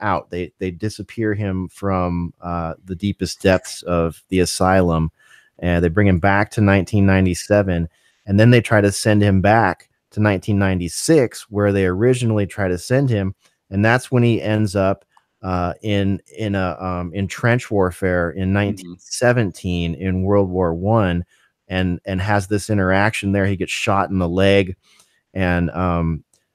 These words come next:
Speaker 1: and then, uh, it, it, it fast forwards back to nineteen ninety-six, and you get, uh, Doctor Riley doing that speech, talking about her book that you were just talking about, and, uh, Cole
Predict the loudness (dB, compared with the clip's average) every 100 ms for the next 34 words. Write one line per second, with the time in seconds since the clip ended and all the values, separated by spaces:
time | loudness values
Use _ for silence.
0 | _ -6 0 4 4 4 2 0 0 -4
1 | -8 -12 _ _ _ _ _ _ _ -10
2 | -10 _ _ _ _ -14 -12 -18 _ -8
3 | 0 0 0 0 2 4 2 -2 -6 -2
4 | -2 -2 -2 -2 -2 -2 0 0 -2 -4
5 | 0 0 0 -6 -4 -6 -8 _ -4 -4
6 | 2 0 0 -2 2 4 4 4 0 -6
7 | _ _ _ 0 0 0 -2 -6 -10 -4
8 | -2 -2 -6 -2 -2 -2 -2 -2 -2 -4
9 | 2 2 2 -6 -2 0 0 -2 -6 -4
10 | -4 -4 -4 -2 -2 -2 -6 _ _ _
11 | _ -4 -2 0 -2 -4 -4 -4 -8 _
12 | -2 4 6 4 2